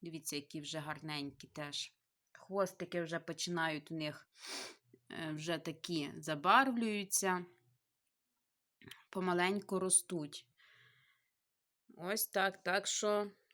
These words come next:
стільки в мене потомства <clears throat> получилося.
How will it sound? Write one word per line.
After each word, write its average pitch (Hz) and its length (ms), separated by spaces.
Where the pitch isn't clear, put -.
стільки 202 460
в 180 40
мене 185 320
потомства 185 840
<clears throat> 247 240
получилося. 165 920